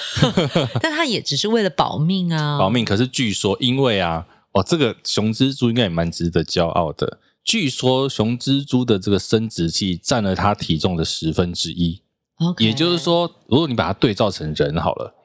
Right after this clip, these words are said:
Speaker 1: 嗯。
Speaker 2: 一个八十公斤的男性，他的阴茎大概就是八公斤左右。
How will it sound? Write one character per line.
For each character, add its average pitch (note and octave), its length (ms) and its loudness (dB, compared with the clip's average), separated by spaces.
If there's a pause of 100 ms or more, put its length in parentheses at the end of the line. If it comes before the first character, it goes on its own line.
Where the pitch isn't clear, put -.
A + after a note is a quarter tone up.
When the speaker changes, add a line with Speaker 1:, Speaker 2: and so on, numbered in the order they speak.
Speaker 1:
嗯。 - 80 2
Speaker 2:
一 D#3+ 60 2
个 C#3+ 100 2 (120)
八 C3 180 2
十 F#2+ 200 -6
公 G2 220 0
斤 G2 140 -2
的 E2+ 80 0
男 D2+ 240 -2
性， - 260 -4 (520)
他 A#2 180 0
的 F#2+ 440 0
阴 A#2 220 2
茎 A2+ 220 0
大 G2+ 160 2
概 F#2 120 2
就 F2 140 0
是 F2 100 0
八 F2 280 0
公 F2+ 240 -2
斤 D#2+ 180 0
左 - 160 -4
右。 D2+ 240 -4